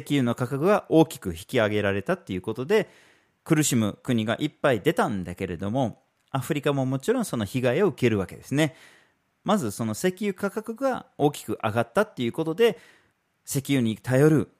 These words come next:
経済活動とかっていうのが打撃を受けるんだけれども、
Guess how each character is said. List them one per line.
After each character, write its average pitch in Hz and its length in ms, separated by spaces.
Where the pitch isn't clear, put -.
経 127 220
済 107 260
活 117 300
動 104 100
と - 100
か 127 120
っ 127 100
て - 80
い 156 60
う - 20
の 202 100
が 269 140
打 139 160
撃 120 280
を 95 40
受 113 140
け 135 40
る 123 120
ん 95 80
だ 90 100
け 98 100
れ 90 100
ど 90 120
も、 127 320